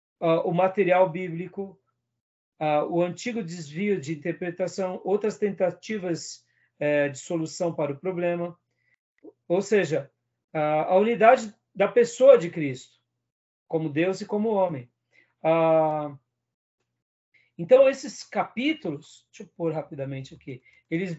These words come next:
vão tratar desses temas e é muito legal. Fica aqui como material complementar pra vocês. Eu gosto demais do Erickson, é, como eu já disse pra vocês, ele é um livro mais,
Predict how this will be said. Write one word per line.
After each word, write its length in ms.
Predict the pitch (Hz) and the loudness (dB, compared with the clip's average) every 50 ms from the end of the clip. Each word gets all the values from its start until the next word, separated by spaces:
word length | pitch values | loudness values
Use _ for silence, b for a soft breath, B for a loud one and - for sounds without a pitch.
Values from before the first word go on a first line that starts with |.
| - _ | -12 _
vão 340 | 190 143 139 202 226 240 240 | -10 -4 -2 0 0 0 -4
tratar 520 | - _ 233 226 214 208 - - 226 233 | -6 _ 0 0 0 0 0 0 0 0
desses 380 | 196 240 233 233 - 214 - - | 0 0 -6 -6 -8 -14 -8 -4
temas 420 | - 220 233 233 220 208 180 139 | -2 -2 0 0 -2 -4 -2 -2
e 40 | 208 | -2
é 60 | 202 | -2
muito 520 | 202 202 202 226 254 285 277 - _ 247 | 0 -2 -2 -2 -2 -4 -6 -6 _ -2
legal. 520 | 233 226 220 180 170 190 - 311 - - b b b b b b - - _ | 0 0 0 2 4 4 4 4 0 -4 b b b b b b -20 -20 _
Fica 260 | _ - 214 - 220 | _ -12 -4 -2 -2
aqui 220 | 202 - - 214 | -4 -4 -8 -14
como 320 | - - 208 214 208 208 208 | -10 -6 -6 -4 -4 -4 -4
material 640 | 202 202 208 202 - 214 196 175 175 175 190 196 190 | -2 -2 -4 -2 -2 -4 0 2 4 4 4 4 0
complementar 720 | - 190 165 - 180 175 175 175 170 165 185 165 160 160 | -4 -10 -10 -8 -8 -8 -6 -6 -6 -2 -2 -2 -2 -2
pra 100 | - 160 | -6 -8
vocês. 640 | 147 135 143 143 - - 180 180 160 147 139 - _ | -6 -6 -10 -10 -10 -10 -6 -6 -6 -8 -8 -14 _
Eu 200 | - 170 196 196 | -8 -4 -4 -2
gosto 340 | 160 160 160 160 156 - - | -2 -2 -2 -2 -6 -12 -18
demais 580 | 135 147 147 147 147 147 147 139 135 - - _ _ _ _ _ _ _ | -16 -14 -10 -8 -6 -6 -6 -8 -10 -14 -20 _ _ _ _ _ _ _
do 180 | 135 127 131 | -10 -4 -2
Erickson, 540 | 139 156 175 180 147 147 - - - 135 131 - _ _ _ _ _ _ _ _ _ _ _ _ | 0 0 0 0 -2 -6 -12 -20 -20 -20 -20 -20 _ _ _ _ _ _ _ _ _ _ _ _
é, 540 | 143 135 135 135 135 131 131 135 139 143 139 | -10 -10 -8 -6 -6 -6 -6 -6 -8 -12 -16
como 160 | - - 147 | -14 -12 -10
eu 40 | 143 | -4
já 100 | 139 170 | -4 -4
disse 280 | 156 143 160 160 - _ | -4 -4 -10 -14 -14 _
pra 140 | - 160 | -8 -6
vocês, 480 | 160 165 175 170 - 160 135 127 - _ _ _ _ _ _ _ _ - | -6 -6 -8 -8 -8 -8 -8 -8 -10 _ _ _ _ _ _ _ _ -8
ele 220 | 147 151 165 170 | -6 -4 0 2
é 80 | 175 175 | 2 2
um 120 | 180 170 | 2 0
livro 300 | 156 160 170 156 160 170 | -2 -2 -2 -4 -4 -6
mais, 520 | 170 165 170 175 175 170 - - - - | -4 -4 -4 -4 -4 -6 -10 -14 -20 -20